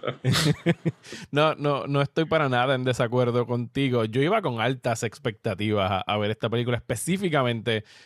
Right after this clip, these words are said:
por James Gunn y el reparto que reunió, que ya mismito vamos a hablar de, de, de ellos y de ellas. Pero yo pienso que sí, no, no sé, no, no voy a especular y decir que, bueno, es que Warner obviamente aprendió de sus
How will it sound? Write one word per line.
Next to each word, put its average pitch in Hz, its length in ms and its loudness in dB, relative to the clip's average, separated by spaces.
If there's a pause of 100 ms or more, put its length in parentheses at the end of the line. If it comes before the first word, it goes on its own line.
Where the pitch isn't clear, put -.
(180)
por 120 260 0
James 120 360 -2
Gunn 117 360 0
y 123 80 -2
el 117 100 2
reparto 113 480 0
que 143 140 2
reunió, 120 340 0
que 95 160 -2
ya 104 140 -2
mismito 120 340 0
vamos 117 260 0
a 120 40 2
hablar 110 360 0
de, 107 440 -2
de, 101 680 -4
de 110 320 0
ellos 113 460 -2
y 123 120 -4
de 139 220 0
ellas. 110 340 -6 (440)
Pero 143 400 4
yo 147 240 0
pienso 180 600 2 (160)
que 147 140 0
sí, 160 540 -2
no, 151 340 4
no 143 180 2
sé, 151 140 -2 (140)
no, 127 260 -10 (360)
no 127 200 -2
voy 139 160 2
a 143 40 0
especular 120 480 -2
y 120 60 -2
decir 123 260 -2
que, 131 100 -4
bueno, 143 220 -2
es 107 100 -8
que 170 120 -4
Warner 135 680 -4
obviamente 123 480 -2
aprendió 101 400 -4
de 95 100 -2
sus - 280 -12